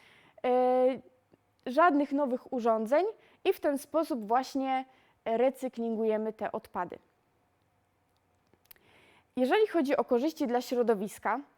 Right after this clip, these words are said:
to oczywiście można by tutaj bardzo długo mówić o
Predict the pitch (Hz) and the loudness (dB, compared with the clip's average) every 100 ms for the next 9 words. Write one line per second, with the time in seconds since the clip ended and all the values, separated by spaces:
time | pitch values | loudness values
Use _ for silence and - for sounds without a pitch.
0 | _ - 240 226 226 226 240 - 240 269 | _ -2 4 6 6 4 2 -2 -4 -4
1 | 247 - 254 240 233 95 - _ _ _ | -4 0 2 4 2 -4 -16 _ _ _
2 | _ _ - 240 240 233 226 226 233 226 | _ _ -12 -2 -2 0 0 0 0 0
3 | 214 196 233 214 226 208 226 220 208 220 | 0 2 2 2 -4 -2 0 0 -2 -4
4 | 226 202 - 214 208 202 | -6 -8 -6 -2 0 0